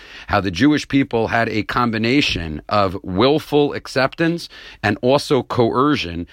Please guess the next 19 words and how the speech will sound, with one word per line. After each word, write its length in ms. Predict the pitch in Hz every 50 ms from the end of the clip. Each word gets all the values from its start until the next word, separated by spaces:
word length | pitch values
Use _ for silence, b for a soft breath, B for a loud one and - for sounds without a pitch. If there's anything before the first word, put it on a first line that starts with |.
| B B B B
connected 600 | - 113 110 117 131 139 - - 123 107 98 -
to 100 | 110 104
their 320 | 92 120 123 120 110 110
acceptance 680 | - - - - - - 117 113 - - 110 104 87 -
of 180 | - 101 90
the 100 | 87 92
Torah. 400 | 82 - 101 101 101 85 78 - - B B B B B B B
On 140 | B 101 104
the 80 | 104 98
one 220 | 95 120 135 139
hand, 320 | 120 131 127 127 123 113 110
we 100 | 120 127
know 380 | 120 113 120 127 127 127 123
of 80 | 113 101
the 80 | 117
declaration 680 | 104 101 120 - - 110 107 113 120 123 123 - 120 113
of 100 | 107 98
Na'aseh 600 | 101 104 110 127 127 131 127 - - - 120 117
V'Nishma, 600 | 120 117 110 113 113 - - - 85 80 76 87